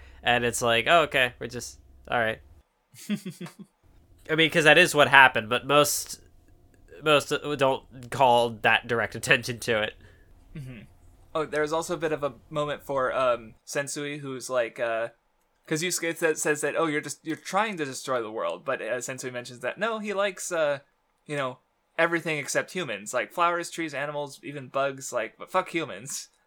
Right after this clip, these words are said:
Speaker 2: Um, just a little bit of a, a character detail that's imp-, uh, notable. Um, uh, Koenma does his, uh, Mafukan to try and, uh, seal him away, and then s-,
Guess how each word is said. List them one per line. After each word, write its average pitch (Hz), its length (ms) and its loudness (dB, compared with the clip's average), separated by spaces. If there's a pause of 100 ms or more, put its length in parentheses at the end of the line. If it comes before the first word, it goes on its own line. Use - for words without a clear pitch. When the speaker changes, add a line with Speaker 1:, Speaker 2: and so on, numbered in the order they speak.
(140)
Speaker 2:
Um, 120 400 -4 (760)
just 147 220 -6
a - 40 -8
little 123 120 -8
bit 123 120 -4
of 120 80 -4
a, 110 320 0
a 110 100 -8
character 113 600 -4
detail 107 600 -10
that's - 160 -20
imp-, - 240 -20
uh, 110 160 -8
notable. 107 480 -12 (260)
Um, 90 380 -10 (920)
uh, 117 120 -10
Koenma 135 380 -6
does 127 260 -6
his, 123 220 -10
uh, 110 340 0 (360)
Mafukan 135 760 -6 (120)
to 139 120 -10
try 117 260 -6
and, 117 220 -8
uh, 107 260 -6
seal - 280 -10
him 120 80 -12
away, 147 340 -6 (120)
and 156 140 -6
then 160 80 -4 (180)
s-, - 160 -10